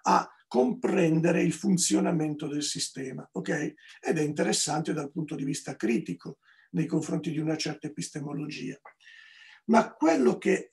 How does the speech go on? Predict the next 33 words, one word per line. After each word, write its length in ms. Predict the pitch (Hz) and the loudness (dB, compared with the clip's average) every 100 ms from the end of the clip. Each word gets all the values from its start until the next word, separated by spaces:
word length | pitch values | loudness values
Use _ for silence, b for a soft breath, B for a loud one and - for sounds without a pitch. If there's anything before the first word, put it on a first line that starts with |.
| _ _ _ | _ _ _
io 200 | - 120 - | 2 4 4
cerco 340 | - - - | 2 2 2
di 120 | 175 | 4
mettere 380 | 185 - 175 170 | 4 2 0 2
in 60 | 170 | 4
luce 300 | 220 - 160 | 2 2 -2
in 80 | |
questo 300 | 165 170 - | -2 -4 -4
libretto 880 | 160 156 147 143 - - 175 202 - _ _ _ _ _ _ _ _ _ _ _ - - | -4 -2 -4 -6 -10 -8 -6 -6 -8 _ _ _ _ _ _ _ _ _ _ _ -20 -2
è 180 | - - | 0 2
che, 600 | - 208 151 156 - _ _ B B B B B _ | 4 6 6 2 0 _ _ B B B B B _
eh, 440 | 208 202 190 - - | 2 4 4 2 -2
qualsiasi 840 | 233 226 220 - 277 302 - 202 | 2 4 4 2 2 2 2 4
elemento 600 | 190 175 165 175 165 180 | 6 6 4 4 4 2
del 160 | 160 160 | 0 0
sistema, 960 | - 165 - - 156 139 139 147 - _ | 0 0 -2 -2 -4 -4 -6 -10 -14 _
è 120 | 170 | -10
questo 320 | - 208 - | -4 -2 -2
che 120 | 160 160 | -6 -2
mi 140 | 156 | -2
ha 40 | |
dato 280 | 156 151 160 | -2 -6 -6
Morin, 380 | 156 151 156 - | -6 -4 -8 -8
qualsiasi 580 | 196 - - 156 156 - | -4 -4 -2 -2 -2 0
elemento 540 | 160 156 175 170 170 | 0 2 2 0 -2
del 180 | 160 156 | -2 -2
sistema 560 | - 165 - 156 156 - | -2 -4 -4 -6 -4 0
è 100 | 233 | 0
a 80 | |
sua 220 | - 208 160 | 0 0 -2
volta 320 | 160 - 156 | -2 -4 -8
un 80 | 151 | -8
sistema. 600 | - - - - _ | -8 -10 -12 -18 _